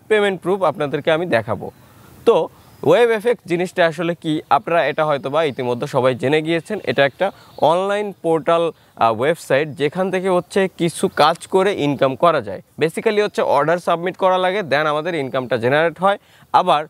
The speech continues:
এখানে ফ্রি ইনকামের সুবিধা আছে, একদম ফ্রিতে ইনকাম করা যায়। Then তাদের কিছু প্ল্যান আছে, প্ল্যানগুলো পারচেজ করেও ইনকাম করা যায়। তো ওয়েব এফএক্স সম্পর্কে যারা আরও বেশি বিস্তারিত জানতে চাচ্ছেন, তারা এই ভিডিওটা দেখতে থাকুন। আর চ্যানেলে যারা নতুন দর্শক আছেন, চ্যানেলটাকে সাবস্ক্রাইব করে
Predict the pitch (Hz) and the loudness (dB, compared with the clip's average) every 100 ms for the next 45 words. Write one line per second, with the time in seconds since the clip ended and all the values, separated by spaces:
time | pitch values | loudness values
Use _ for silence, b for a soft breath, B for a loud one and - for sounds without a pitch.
0 | _ - 170 208 226 220 - - 240 247 | _ -8 -6 -2 -2 -2 -4 0 2 2
1 | 220 190 185 196 - 139 123 98 98 - | 2 2 0 -2 -2 0 2 2 0 -6
2 | 104 143 156 165 - 165 185 190 185 180 | -2 0 0 0 0 -2 2 2 2 0
3 | 160 165 156 151 135 147 139 B B B | 0 0 0 0 0 -2 -2 B B B
4 | - 135 147 156 143 - 156 175 180 190 | 0 2 2 -2 -6 2 2 4 0 -2
5 | 135 143 151 147 170 - 143 - 175 - | -2 0 0 0 -2 2 0 0 -10 -2
6 | 185 208 127 123 123 160 139 95 98 _ | 0 0 0 -2 0 2 2 -2 -8 _
7 | B B - 208 180 - - 147 208 208 | B B 0 2 2 -4 2 2 2 -2
8 | 202 180 214 185 185 165 180 147 135 143 | -6 -6 -4 -2 -4 -2 -2 0 2 2
9 | - 143 170 180 185 160 - 170 160 160 | 0 -2 -2 -4 -6 -6 0 0 2 -2
10 | 156 151 151 - 165 135 139 156 143 139 | -2 -2 -4 -2 -4 2 2 2 -2 -4
11 | 123 120 113 151 165 170 156 196 - 127 | -4 -2 -2 -2 -2 -2 -2 -2 2 2
12 | 120 - 160 185 180 180 170 160 165 165 | 2 0 2 2 0 0 2 -2 0 0
13 | 160 147 151 180 170 139 131 123 123 139 | 0 -2 -2 -2 -2 0 0 -2 -4 -8
14 | - 165 165 139 190 | 0 2 2 0 -2